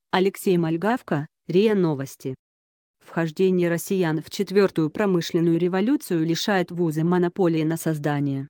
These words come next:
хранение и передачу знаний. Об этом заявил проректор Российского университета транспорта, миит, Владимир Тимонин в ходе дискуссии «Зачем не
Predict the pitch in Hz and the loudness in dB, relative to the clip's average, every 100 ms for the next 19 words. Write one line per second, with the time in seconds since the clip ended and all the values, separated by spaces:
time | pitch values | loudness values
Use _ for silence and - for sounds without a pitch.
0 | _ - - 208 208 196 180 175 - 165 | _ -10 -2 0 2 2 2 0 0 0
1 | 165 175 - 196 180 156 143 131 139 _ | 0 -2 -2 -2 0 0 0 -2 -6 _
2 | _ _ - 175 277 285 196 - 180 220 | _ _ -4 0 0 0 -2 -2 0 0
3 | 208 220 220 190 175 170 - 160 165 170 | 0 -2 -2 -2 0 0 -4 -4 -2 -2
4 | - 180 - 165 156 151 156 160 - 180 | -2 -4 -2 -2 0 0 0 -4 -6 -2
5 | 175 170 160 175 156 - 151 - 135 131 | -2 -2 -4 -2 -2 -4 -8 -6 -8 -8
6 | _ - 180 170 139 - _ - 175 190 | _ -2 0 2 0 -6 _ -12 -2 0
7 | 190 202 190 175 175 175 170 160 - 190 | 2 4 2 0 0 2 2 0 0 0
8 | 165 160 165 - 311 302 - 180 175 170 | 0 -2 -6 -2 -2 0 -2 -2 -2 -4
9 | - 147 139 - - 214 190 | -6 -6 -6 -10 0 2 4